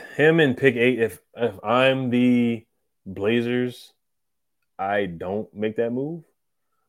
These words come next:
Um, for Porzingis to take pick eight and, and, and Porzingis for pick three, I would just keep pick three. I think you're not going anywhere. Dame Lillard, he's in the same situation we are, where they're just not get, they're just not going anywhere.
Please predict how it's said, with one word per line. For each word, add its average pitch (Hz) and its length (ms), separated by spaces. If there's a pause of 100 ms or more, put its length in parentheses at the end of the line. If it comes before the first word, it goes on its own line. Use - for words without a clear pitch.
(420)
Um, 98 720 (760)
for 110 180
Porzingis 110 640 (140)
to - 80
take 98 260
pick 98 120
eight 101 320
and, 90 300
and, 87 260
and 87 240
Porzingis 101 400
for 90 140
pick 92 260
three, 101 280
I 92 160
would 95 180
just 92 180
keep 92 160
pick 92 160
three. 101 320 (500)
I 95 100
think 98 240
you're 101 100
not 101 220
going 101 260
anywhere. 101 220 (420)
Dame 131 300
Lillard, 127 320
he's 123 120
in 117 80
the 107 60
same 110 200
situation 98 500
we 90 120
are, 82 140
where 85 140
they're 90 140
just 90 200
not 85 240
get, 80 180
they're 98 140
just 95 180
not 85 200
going 80 220
anywhere. 73 320